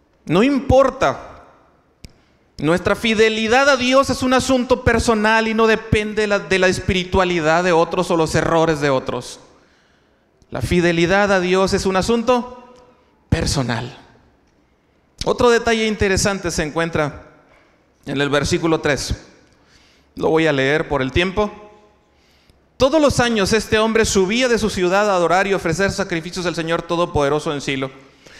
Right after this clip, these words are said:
donde estaban dos hijos de Eli, Omni y Fines, sacerdotes del Señor". ¿Cada cuándo iba? Todos los años. ¿Quiénes estaban ahí?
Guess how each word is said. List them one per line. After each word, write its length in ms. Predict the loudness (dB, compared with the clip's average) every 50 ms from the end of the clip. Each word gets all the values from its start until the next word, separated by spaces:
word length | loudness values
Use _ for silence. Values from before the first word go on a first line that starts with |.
| -20 -20 -10
donde 320 | -2 0 0 0 2 2 0
estaban 440 | 2 2 2 2 2 2 2 2 2
dos 260 | 2 2 2 0 -2 -2
hijos 400 | -2 -2 0 0 0 0 0 0
de 180 | 0 0 0
Eli, 240 | 0 -2 -2 -2 0 0
Omni 380 | 2 2 0 0 -2 -2 -2
y 40 | -2 0
Fines, 380 | 0 0 0 2 0 -2 -2
sacerdotes 760 | -4 -6 -4 -4 -4 -2 -2 -4 -2 0 -2 -2 -2 -4 -4
del 160 | -2 -4 -4 -2
Señor". 340 | -4 -6 -6 -6 -10 -12 -14 -18 -20 _ _ _ _ _ _ _ _ _ _ _ _ _ _ _ _ _ _ 0
¿Cada 220 | 0 2 2 2
cuándo 240 | 2 0 2 2 2
iba? 240 | 2 2 2 0 -2 -6 -12 -18 -20 -20 -20 -20 -20 _ _ _ _ _ _ _ _ _ _ _ _ _ _ _ _ _ _ _ _ _ _ _ _ _
Todos 240 | 0 2 4 4 4
los 140 | 4 2
años. 560 | 0 0 -2 -4 -4 -6 -6 -10 -10 -12 -14 -16 -20 -20 -20 -20 _ -4
¿Quiénes 260 | -2 0 2 2 2 0
estaban 380 | 0 2 2 2 2 2 2
ahí? 260 | 2 2 2 2 0